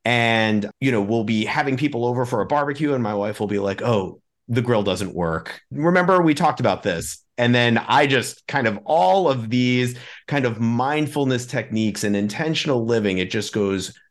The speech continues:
straight out the door. So what do you recommend to people, right? Like, yes, doing the things that fill the cup so that you have more bandwidth. But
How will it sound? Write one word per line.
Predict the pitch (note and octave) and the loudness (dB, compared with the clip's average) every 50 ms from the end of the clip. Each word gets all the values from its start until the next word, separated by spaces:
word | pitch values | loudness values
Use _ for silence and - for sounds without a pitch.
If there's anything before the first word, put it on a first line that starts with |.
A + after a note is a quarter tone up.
| _ _ _ | _ _ _
straight | - - - - - - - C#3+ D3 D#3 D#3 | -8 -4 -2 -2 -2 -2 -2 0 0 2 2
out | D#3 D3+ D3 | 2 0 0
the | - A2+ | 0 -2
door. | G2+ F#2+ G#2 G#2 G#2 G2+ F2 E2 | -2 0 0 0 0 0 -2 -2
So | - - A#2+ | -4 -2 -2
what | A2+ A2 A#2 C#3 F#3 C4 - - | -2 -2 0 0 0 -2 0 0
do | - C#4 | 0 0
you | G3+ A#2+ A2+ B2 C#3 D3+ D#3 D#3 D3 | 2 2 2 2 2 2 2 2 2
recommend | A#2+ A2 A#2+ A#2+ A#2+ C3 G#2+ G2+ A#2+ C3+ D#3 - | 2 2 0 0 2 0 0 2 0 0 0 0
to | - A2+ | -2 -4
people, | - F#2+ F2+ F2 E2+ - G2+ F2 F2 F2 G2 B2 B2 - _ _ - | -4 -4 -6 -6 -6 -4 -4 -2 0 0 -2 -2 -4 -10 _ _ -4
right? | - A2+ C#3 D3+ C3+ | 0 2 2 2 2
Like, | C3+ B2+ B2 - - - - _ - | 2 0 0 -2 -10 -18 -20 _ -6
yes, | - A#2 B2 C#3+ C#3 D3 D#3+ F3 E3+ - - - - _ _ _ _ _ _ _ _ _ - - | -2 2 2 2 4 4 2 2 2 -2 -6 -8 -10 _ _ _ _ _ _ _ _ _ -14 -6
doing | A2+ C3 E3 F#3 F#3+ F#3 F#3 F3+ F3 E3+ E3 E3 E3 D#3 | 0 2 4 4 4 4 4 6 6 6 6 4 4 2
the | C3 B2 | 2 0
things | B2 - E3+ D#3+ D#3 D3+ C3+ A2+ | 0 0 0 2 2 0 0 0
that | A#2+ G#2 - | -2 -2 0
fill | - C#3 C3+ C3 | 0 2 2 2
the | A2 - | 0 -4
cup | - - - E3+ E3 D3+ C3+ - | -6 -6 -2 0 0 0 0 -2
so | - - A#2+ | -4 -2 -2
that | A2+ A2+ A2+ | -2 -2 -2
you | A#2 A2+ | -2 -4
have | - - A#2+ B2+ C#3+ C#3+ C3+ | -4 -4 -2 -2 -2 0 0
more | B2 G2+ F#2+ F#2 F2+ | -2 -2 -2 -2 -2
bandwidth. | E2+ F#2 G2 A#2 C3+ C#3+ C3 F#2 D2+ C2 A1 - - - | -4 -4 -2 -2 -2 -2 -2 -2 -4 -4 -4 -6 -8 -4
But | - A2 G#2+ G#2 - | 0 0 0 0 -2